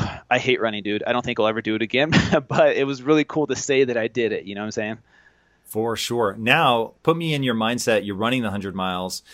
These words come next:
Speaker 2: Um, seems like it would actually be more difficult doing it on a track that's that short. How, how did you deal with the times where I'm sure you wanted to just stop? Like,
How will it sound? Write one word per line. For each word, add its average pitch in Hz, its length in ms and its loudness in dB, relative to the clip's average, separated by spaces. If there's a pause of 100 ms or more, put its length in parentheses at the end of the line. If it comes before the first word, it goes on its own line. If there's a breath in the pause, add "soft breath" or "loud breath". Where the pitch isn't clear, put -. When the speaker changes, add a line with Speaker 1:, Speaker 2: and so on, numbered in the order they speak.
(320 loud breath)
Speaker 2:
Um, 98 440 -4
seems 160 320 0
like 127 160 6
it 120 80 0
would 117 100 0
actually 120 280 4
be 104 220 -4
more 127 400 2
difficult 110 460 -2
doing 117 240 -2
it 113 160 -2
on 110 260 0
a 101 280 0
track 113 840 2
that's 113 280 0
that 107 260 6
short. 107 540 2 (160)
How, 160 220 6
how 139 180 4
did 160 160 0
you 147 80 -4
deal 131 240 2
with 120 260 0
the 110 260 0
times 120 340 -2
where 110 60 0
I'm 107 60 -4
sure 110 600 0
you 107 160 -6
wanted 107 240 -2
to 98 80 -8
just 90 260 -6
stop? 98 380 0
Like, 92 240 -4